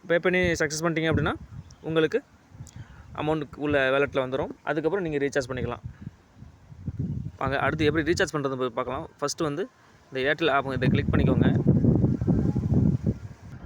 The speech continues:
மொபைல் நம்பர் கன்ஃபார்ம் பண்ணிட்டீங்க அப்படின்னா, உங்களுக்கு என்ன லிஸ்ட் அப்படின்னு சொல்லிட்டு எல்லாமே வந்துரும். என்ன நெட்வொர்க்கு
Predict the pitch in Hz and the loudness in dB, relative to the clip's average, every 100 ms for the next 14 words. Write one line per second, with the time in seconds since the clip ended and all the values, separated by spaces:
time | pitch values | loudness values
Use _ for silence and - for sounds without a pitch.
0 | - 139 151 190 180 180 160 151 175 165 | -10 -4 2 2 2 2 0 0 0 0
1 | 156 156 135 175 170 160 160 214 - - | 0 0 0 0 0 0 0 -2 -6 -12
2 | - - - 151 175 156 143 175 156 147 | -12 -12 -6 -2 2 0 2 0 0 0
3 | 147 151 143 147 139 143 151 143 160 143 | 0 2 2 2 -2 -2 -2 -2 -2 -2
4 | 160 156 - 196 | 0 0 0 -4